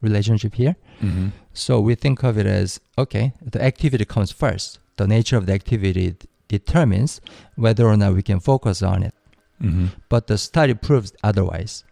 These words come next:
Speaker 2: Hmm.
Speaker 1: Mostly, something is fun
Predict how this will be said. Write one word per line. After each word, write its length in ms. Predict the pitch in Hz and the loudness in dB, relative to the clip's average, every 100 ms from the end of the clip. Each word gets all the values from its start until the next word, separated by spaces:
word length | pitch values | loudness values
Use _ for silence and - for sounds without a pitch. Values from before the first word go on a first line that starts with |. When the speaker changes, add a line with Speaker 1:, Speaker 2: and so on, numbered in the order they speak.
| _ _ _ _ _ _ _ | _ _ _ _ _ _ _
Speaker 2:
Hmm. 180 | 95 76 69 _ _ _ _ _ - | -2 -2 -6 _ _ _ _ _ 2
Speaker 1:
Mostly, 680 | 127 160 - 165 185 233 _ _ 196 | 4 2 -2 -4 -2 -4 _ _ -6
something 440 | - 170 160 156 | 0 2 2 2
is 160 | 107 - | 0 -2
fun 360 | - 147 208 | 0 2 0